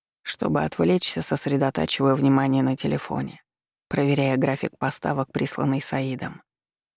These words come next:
Я не собираюсь предпринимать настойчивость, чтобы залезть Тине под юбку. Малышка должна прийти ко мне сама. И как только это случится, я стану последним, кто к ней прикоснется.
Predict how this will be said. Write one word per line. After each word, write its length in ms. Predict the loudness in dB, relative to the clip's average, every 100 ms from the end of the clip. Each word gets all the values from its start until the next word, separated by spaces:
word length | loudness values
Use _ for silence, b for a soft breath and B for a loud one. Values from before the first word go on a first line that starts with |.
| _ _ _ _ -4
Я 220 | 0 2
не 120 | 2
собираюсь 560 | 2 2 2 2 2 0
предпринимать 680 | -4 -4 2 4 4 2 0
настойчивость, 680 | -4 -2 -2 -2 -2 -4
чтобы 260 | -2 -2 0
залезть 400 | 0 0 -4 -6
Тине 260 | -2 -2 -2
под 200 | -2 -4
юбку. 440 | -6 -10 -14 -14 -16 _ _ _ _ _ _ _ -4
Малышка 460 | 0 0 0 0
должна 420 | 2 2 2 0 0
прийти 360 | -2 -2 -4
ко 160 | -2 0
мне 220 | 2 0
сама. 520 | -2 -2 0 -2 -6 _ _ _ _ _ _ _
И 160 | -6 -4
как 340 | -2 -4 -2
только 360 | 0 0 2 -2
это 340 | 0 -2 -2
случится, 800 | -4 -4 -2 -2 -4 -4 -10 -12 -14 _ _ _ _
я 220 | -2 -2
стану 340 | 0 2 2 2
последним, 680 | 0 -4 -2 0 2 2 0
кто 200 | -2 -2
к 120 | -2
ней 160 | -2 -4
прикоснется. 920 | -6 -6 -6 -6 -10 -10 -12 -12